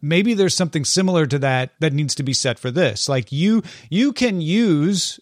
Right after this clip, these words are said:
uh, text to image generators as long as you're not trying to pass yourself off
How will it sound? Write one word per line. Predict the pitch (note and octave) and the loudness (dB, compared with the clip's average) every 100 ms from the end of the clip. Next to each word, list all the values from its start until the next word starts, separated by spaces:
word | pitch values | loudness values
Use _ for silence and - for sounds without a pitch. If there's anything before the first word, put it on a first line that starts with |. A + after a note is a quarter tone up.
| - | -2
uh, | D3 C#3 B2+ | 0 0 -2
text | - E3+ - F3 | 0 -2 -2 -4
to | |
image | D#3 D#3 A#2+ | -2 -2 -2
generators | G#2 A3+ F3 A#2 A2 A2 C#3 - - F3+ | 0 0 0 -2 -2 -2 -4 -6 -8 -2
as | F#3+ | 2
long | G3+ A#3 | 2 2
as | F#3+ | 0
you're | A3+ | 0
not | F#3 F#3 | 0 -2
trying | - D#3 D#3+ | 0 0 0
to | |
pass | - C3+ C3+ D3+ D3 | -2 0 0 0 0
yourself | D3+ C3+ D3 C#3+ B2 | 0 0 2 2 0
off | A2+ A#2+ | -2 -2